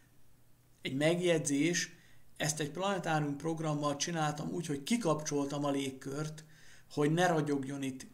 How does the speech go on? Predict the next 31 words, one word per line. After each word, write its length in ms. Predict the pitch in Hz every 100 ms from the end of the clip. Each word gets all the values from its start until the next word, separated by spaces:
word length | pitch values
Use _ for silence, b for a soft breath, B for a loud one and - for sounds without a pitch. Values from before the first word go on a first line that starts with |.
| -
kékes, 680 | 160 160 151 151 139 131 - -
kéken 460 | - 180 170 165 143
a 280 | 135 135 -
fönti, 600 | - 170 165 156 151 143 B B -
narancsosan 800 | 151 143 143 139 156 - 156 131
pedig 280 | 139 135
a 260 | 135 135 - -
napkelte 600 | 156 151 156 143 131 151
környéki 640 | - 147 131 135 127 - 131
rész, 380 | 143 170 170 - B B
hogy 120 | 135
jobban 360 | 139 147 147 131
lássuk 420 | 131 131 - -
a 60 | 117
Siriuszt. 760 | - 143 143 135 147 156 - - B B
Ez 140 | - 143
is 80 | 135
egyfajta 500 | 139 - 139 139 135
abstrakció, 920 | 135 - 143 - - 131 131 139 139 B B B
ö, 320 | - 139 127 131
hogy 240 | 139 135 - - - - -
eltüntettem 800 | - 151 151 143 139 131 135 135
a 40 |
légkört 460 | 135 135 135 131 -
erről 220 | 135 135
az 140 | 127
ábráról, 520 | 131 143 143 147 131 127
hogy 140 | 131
a 60 | 131
lényeget, 680 | 135 139 135 127 127 123 - B B B B
ö, 200 | 151